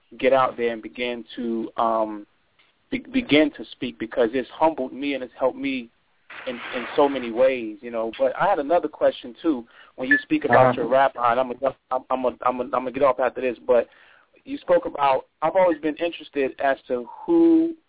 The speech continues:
Speaker 1: um, as far as, like, when you mentioned a rabbi that you learned under, is that via a book or someone that you know personally? 'Cause I would like to just see, you know, see if there's any book that you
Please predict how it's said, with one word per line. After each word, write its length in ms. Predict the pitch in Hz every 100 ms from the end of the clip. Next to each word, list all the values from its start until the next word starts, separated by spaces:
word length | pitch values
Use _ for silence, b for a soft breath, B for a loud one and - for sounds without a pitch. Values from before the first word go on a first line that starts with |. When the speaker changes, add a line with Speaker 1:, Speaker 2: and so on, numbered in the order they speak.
| _ _ -
Speaker 1:
um, 380 | 131 127 127 - _ -
as 120 | 139
far 140 | - 147
as, 60 | 139
like, 140 | 127
when 120 | 135
you 80 | 139
mentioned 500 | 147 139 139 127 120 - -
a 80 |
rabbi 420 | 120 135 135 135 127
that 140 | 123 -
you 100 | 151
learned 340 | 139 147 143
under, 280 | 127 127 123
is 100 | 120
that 200 | 131 147 -
via 240 | 131 139 127
a 80 | 120
book 360 | 110 127 160 214
or 60 | 120
someone 260 | - 139 131
that 160 | 123
you 60 | 139
know 140 | 127
personally? 640 | 113 - 151 156 170 156 151
'Cause 300 | - 123 117 _ -
I 120 | 143
would 120 | 147
like 140 | 147 -
to 80 | 131
just 180 | 135 - _ _
see, 340 | 151 143 131 127 -
you 100 | 147
know, 220 | 135 123 -
see 80 | 160
if 80 | 139
there's 180 | 143 143
any 160 | 127 110
book 280 | 139 147 - - _ _ _ -
that 100 | 131 -
you 200 | 156 139